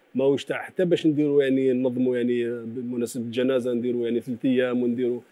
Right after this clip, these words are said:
وماهوش وقت نتاع نديروا دي كورتاج، وماهوش وقت أنه نروحوا للأماكن العمومية لل-، للنزهة، وماهوش وقت أنه نجتمع يعني في على شاطئ البحر. والجزائريين والجزائريات يعني آخرين يعني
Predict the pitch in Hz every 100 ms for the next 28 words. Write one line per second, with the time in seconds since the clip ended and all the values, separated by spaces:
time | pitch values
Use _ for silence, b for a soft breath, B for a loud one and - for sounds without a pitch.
0 | b b b 151 196 196 - 185 - 180
1 | 165 160 147 143 143 131 - 143 123 131
2 | 120 131 156 165 147 170 - - 147 143
3 | 143 143 135 b b 139 156 - 147 147
4 | 147 139 143 139 135 139 135 135 135 131
5 | 131 131 127 127 143 139 131 131 143 -
6 | _ b b 143 185 196 - 190 - 160
7 | 165 180 170 160 - 156 151 147 139 139
8 | - 139 135 131 139 120 131 127 156 190
9 | 151 b b b - 151 151 135 135 139
10 | 135 147 139 127 123 135 123 135 127 120
11 | 120 127 123 139 156 143 123 127 139 131
12 | 123